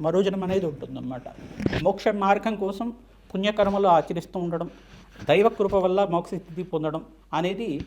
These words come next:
కర్మ సిద్ధాంతం ప్రకారంగా సంపూర్ణంగా విశ్లేషణ చేయడం జరుగుతుంది. దైవ ఆగామి సుచిత సంచిత ప్రారబ్ధ కర్మలు అని చెప్పేసి అంటారు. అంటే పూర్వజన్మలో చేసుకున్నది,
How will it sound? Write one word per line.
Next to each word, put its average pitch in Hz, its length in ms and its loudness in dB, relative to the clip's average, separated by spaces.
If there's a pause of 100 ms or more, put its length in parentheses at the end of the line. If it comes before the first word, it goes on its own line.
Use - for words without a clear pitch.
(440)
కర్మ 190 200 6
సిద్ధాంతం 185 440 -2
ప్రకారంగా 156 520 -2
సంపూర్ణంగా 165 500 -4
విశ్లేషణ 147 420 -6
చేయడం 147 320 -8
జరుగుతుంది. 147 480 -8 (460)
దైవ 175 380 0
ఆగామి 208 640 4
సుచిత 185 380 -6
సంచిత 175 380 -6
ప్రారబ్ధ 151 460 0
కర్మలు 143 380 -8
అని 139 140 -6
చెప్పేసి 135 240 -10
అంటారు. 135 340 -8 (460)
అంటే 147 160 -8
పూర్వజన్మలో 147 680 -2 (100)
చేసుకున్నది, 135 560 -4